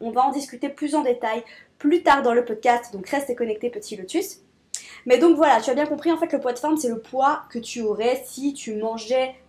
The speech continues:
normalement, hein, parce que en fait l'alimentation intuitive ça veut simplement dire manger normalement et, euh, que tu t'en fichais en fait de ton apparence, que tu t'en fichais de comment, de à quoi tu ressembles quand tu es en maillot de bain. Euh,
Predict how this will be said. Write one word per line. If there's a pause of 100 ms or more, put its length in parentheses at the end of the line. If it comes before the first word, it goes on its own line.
normalement,
hein,
parce
que
en
fait
l'alimentation
intuitive
ça
veut
simplement
dire
manger
normalement (540)
et, (100)
euh,
que
tu
t'en
fichais
en
fait
de
ton
apparence,
que
tu
t'en
fichais
de
comment,
de
à
quoi
tu
ressembles
quand
tu
es
en
maillot
de
bain. (800)
Euh,